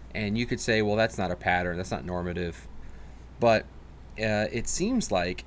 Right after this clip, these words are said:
after the resurrection, there's these, there's these appearances, and then even after the ascension, it, it seems like he is a personal, right? He, he go, went about with them. Mark ends by saying that he went about with them, accompanying them in their works.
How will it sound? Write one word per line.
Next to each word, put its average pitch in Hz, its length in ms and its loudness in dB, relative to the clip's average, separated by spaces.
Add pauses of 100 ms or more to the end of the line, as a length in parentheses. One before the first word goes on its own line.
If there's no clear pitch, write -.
after - 340 0
the 131 80 -4
resurrection, 101 720 0
there's 90 180 -2
these, 92 320 -6
there's 101 180 0
these 92 160 -4
appearances, 117 720 0
and 92 80 -4
then 95 60 -2
even 117 160 0
after 104 160 -4
the 87 60 0
ascension, 101 640 0 (800)
it, 117 220 -4
it - 160 -2
seems 147 220 0
like 120 120 0
he 135 200 2
is 110 180 0
a 113 60 -6
personal, 101 560 -2 (420)
right? 101 180 2 (240)
He, 107 280 -2
he 127 120 -2
go, 123 140 4
went 131 180 6
about 113 220 6
with 113 120 0
them. 92 200 -4
Mark 117 320 4
ends 113 400 0
by 110 160 -4
saying 98 440 0
that 90 140 -2
he 120 120 -2
went 107 160 0
about 92 260 2
with 90 140 -4
them, 92 140 -2
accompanying 104 440 -2
them 85 120 -2
in 82 40 -4
their 80 120 -4
works. - 440 -6